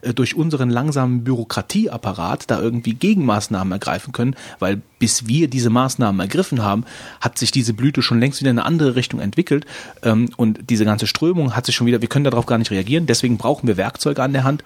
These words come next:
um das direkt im Keim in irgendeiner Art und Weise, äh, kontrollieren zu können. Ja, das könnte ich mir vorstellen, dass das im Endeffekt dahinter steckt.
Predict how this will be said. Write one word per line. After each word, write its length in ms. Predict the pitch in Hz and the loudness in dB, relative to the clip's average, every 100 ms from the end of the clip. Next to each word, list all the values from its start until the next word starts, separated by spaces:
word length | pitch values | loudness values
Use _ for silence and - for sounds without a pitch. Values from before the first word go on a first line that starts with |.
| - | -6
um 160 | 123 | 0
das 160 | 117 - | 0 0
direkt 340 | 117 123 - | -2 -2 -4
im 140 | 107 101 | -4 -4
Keim 420 | - 131 143 160 | -2 -2 0 0
in 100 | 127 | 0
irgendeiner 360 | 123 127 120 - | 0 0 0 0
Art 160 | 104 | 0
und 140 | 104 92 | 0 0
Weise, 360 | 92 98 101 - - - - - | 0 0 -2 -4 -14 -16 -6 2
äh, 240 | 98 98 - | 2 2 0
kontrollieren 560 | 110 101 98 101 95 85 | -2 0 2 2 2 0
zu 120 | - | -6
können. 260 | - - - | -10 -10 -6
Ja, 100 | - | -4
das 220 | - 147 - | 0 0 2
könnte 200 | 156 139 | 2 2
ich 100 | 131 | 2
mir 80 | |
vorstellen, 500 | 117 117 113 - 104 | 2 0 2 0 0
dass 160 | 101 - | 0 0
das 200 | 120 139 | 2 4
im 100 | 120 | 2
Endeffekt 440 | 101 104 - - | 2 0 -4 -6
dahinter 300 | - 92 104 | -8 -8 -8
steckt. 300 | 92 - - | -10 -10 -14